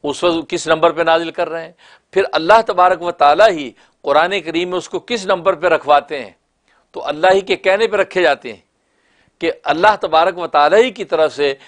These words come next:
वही के ज़रिए बताया जाता था कि इन, इन आयात को फ़लाँ सूरत की फ़लाँ आयत के बाद लिखो,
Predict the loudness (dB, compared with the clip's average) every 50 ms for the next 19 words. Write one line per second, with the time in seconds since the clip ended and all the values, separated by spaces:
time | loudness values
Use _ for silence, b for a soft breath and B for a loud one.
0 | b b b b -4 0 0 2 2 0 -2 0 0 0 0 0 0 -2 -2 -2
1 | -2 0 0 2 0 2 0 0 -2 -2 -4 -6 -2 -2 -2 -2 -2 -6 -8 -6
2 | -6 -6 -6 -6 -6 _ -10 -10 -10 -4 0 2 2 4 4 4 2 0 -2 -4
3 | -6 -6 -6 -4 -2 0 2 4 4 4 2 0 -2 0 0 0 0 -2 -10 -10
4 | -10 -6 -2 0 2 2 2 2 0 0 -2 2 4 4 4 4 0 -8 -12 -12
5 | -14 -16 -16